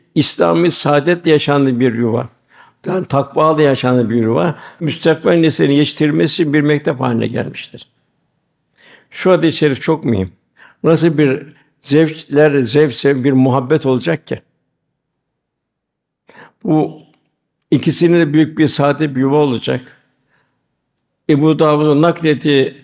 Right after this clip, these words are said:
hadis-i şerifte şöyle buyuruyor Efendimiz, "Geceleyin kalkıp namaz kılan, hanımı da kaldıran, kalkmazsa yüzüne su serperek uyandıran kimseye Allah rahmet eylesin."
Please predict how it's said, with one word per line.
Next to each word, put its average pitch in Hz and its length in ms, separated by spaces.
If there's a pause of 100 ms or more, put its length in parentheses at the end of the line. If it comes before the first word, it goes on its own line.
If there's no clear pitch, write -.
hadis-i 143 400
şerifte 143 340
şöyle 147 380
buyuruyor 147 320 (460)
Efendimiz, 135 580 (460)
"Geceleyin 156 500
kalkıp 139 500
namaz 139 340
kılan, 117 320 (540)
hanımı 165 460
da 156 120
kaldıran, 110 560 (480)
kalkmazsa 175 600
yüzüne 151 420
su 185 200
serperek 156 560
uyandıran 147 540
kimseye 139 380
Allah 131 260
rahmet 120 340
eylesin." - 380